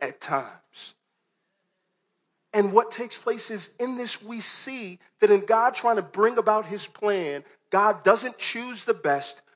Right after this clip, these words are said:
nor does he exclude the worst. And if he does that in Jesus's ancestry, he's gonna be consistent in anybody that would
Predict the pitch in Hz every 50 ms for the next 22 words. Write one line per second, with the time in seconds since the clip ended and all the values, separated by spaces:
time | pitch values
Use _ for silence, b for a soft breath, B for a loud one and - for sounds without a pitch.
0 | _ _ - 165 190 220 220 214 196 - - - 202 202 202 - - 175 - -
1 | - - 185 170 175 185 185 180 151 - 160 160 156 143 135 127 117 104 - -
2 | - - - - _ _ _ _ _ _ - 180 185 185 - - 233 226 - -
3 | 202 208 202 196 - 202 196 196 202 - _ - 196 165 156 147 147 _ _ _
4 | _ _ _ - - 196 214 214 202 165 190 180 - - 156 131 - - - _
5 | - 190 208 233 262 269 - - - 247 240 - - - - 240 254 277 285 _
6 | _ _ _ _ _ _ _ _ _ _ _ _ _ _ _ _ _ _ _ _
7 | _ _ _ _ _ _ _ _ _ _ _ - 220 214 175 - 214 202 202 -
8 | 202 202 - - 190 175 165 - - - 202 190 - - - 147 143 143 - 165
9 | 165 - 175 180 196 196 185 180 175 175 180 175 180 180 156 170 170 - _ 156
10 | 165 156 151 147